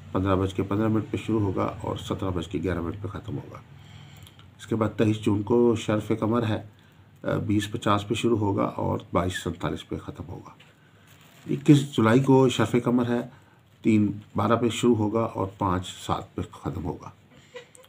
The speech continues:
इसके बाद, अ, सत्रह अगस्त को, अ, है आपका शर्फ़ कमर, ये ग्यारह बज के छः मिनट पे शुरू होगा, अ, ग्यारह बज के छः मिनट पे शुरू होगा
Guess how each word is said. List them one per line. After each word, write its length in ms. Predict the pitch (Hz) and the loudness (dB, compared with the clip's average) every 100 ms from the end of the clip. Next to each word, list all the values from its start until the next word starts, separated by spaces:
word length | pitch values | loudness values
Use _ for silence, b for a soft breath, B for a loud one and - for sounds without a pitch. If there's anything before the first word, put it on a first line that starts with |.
| - | -8
इसके 220 | 117 - | -4 -2
बाद, 340 | 113 110 113 117 113 113 113 - - _ _ _ _ _ _ _ _ | 6 6 6 4 6 6 4 -2 -16 _ _ _ _ _ _ _ _
अ, 300 | - - - | -8 -8 -8
सत्रह 600 | 110 - 117 123 120 117 - - - _ _ _ | -4 -2 2 4 6 4 -4 -20 -20 _ _ _
अगस्त 380 | 107 107 110 - | -2 0 -2 -2
को, 160 | - 123 - 120 113 110 | 0 0 4 4 6 6
अ, 60 | |
है 200 | 110 107 | 4 2
आपका 520 | 104 107 110 107 - | 0 -4 -4 -4 -8
शर्फ़ 280 | 104 - 104 | -6 -4 -2
कमर, 380 | 104 104 107 113 b b b b _ 117 | -2 0 -2 -4 b b b b _ 2
ये 200 | 107 98 | 4 4
ग्यारह 280 | 104 98 98 | 2 2 2
बज 200 | 98 - | 0 0
के 280 | 95 92 - | 0 0 -4
छः 140 | - 113 | 0 2
मिनट 160 | 113 | 0
पे 120 | - | -2
शुरू 220 | 101 113 104 | -2 0 2
होगा, 260 | 98 92 | 0 -2
अ, 420 | - - 110 101 | -8 -6 -4 0
ग्यारह 260 | 95 107 107 | 2 4 4
बज 160 | 104 104 | 2 -2
के 80 | |
छः 200 | 95 - | -2 0
मिनट 180 | 120 120 | 0 0
पे 80 | 113 | -4
शुरू 220 | 107 120 | 0 0
होगा 440 | 107 101 110 - | 2 0 -2 -6